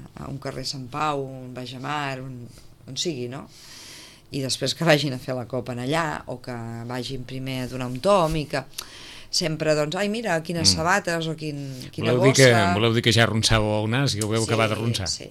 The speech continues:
Speaker 1: sí. El que sí que jo voldria deixar clar són dues coses. A veure, eh, nosaltres, mm, no vam sortir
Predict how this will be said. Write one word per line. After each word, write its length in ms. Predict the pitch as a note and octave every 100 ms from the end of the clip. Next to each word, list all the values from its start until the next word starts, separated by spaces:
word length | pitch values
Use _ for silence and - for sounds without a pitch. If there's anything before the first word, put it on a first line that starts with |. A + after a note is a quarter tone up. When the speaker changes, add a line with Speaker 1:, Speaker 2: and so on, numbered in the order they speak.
| -
Speaker 1:
sí. 240 | - A#2+ A#2 - - - - - - - - -
El 100 | F#3+
que 100 | G#3
sí 120 | G3+
que 80 | A#3
jo 40 | B3+
voldria 260 | B3 A#3+
deixar 300 | A#3+ A#3+ A3
clar 240 | G3+ F#3+ G#3
són 200 | - G3+
dues 260 | F3 D#3+ -
coses. 460 | C#3+ C3+ C3+ - - - - - _
A 80 | -
veure, 400 | F#3 F3+ E3 - -
eh, 340 | D#3+ D#3 D3+
nosaltres, 720 | D#3+ D#3+ F#3+ F#3 A3+ B3+ - -
mm, 760 | F3 E3 D#3 D3 D3 C#3+ C#3+
no 140 | D3 D#3
vam 300 | D#3+ D#3 D3
sortir 560 | - C#3+ C#3 F3+ C3+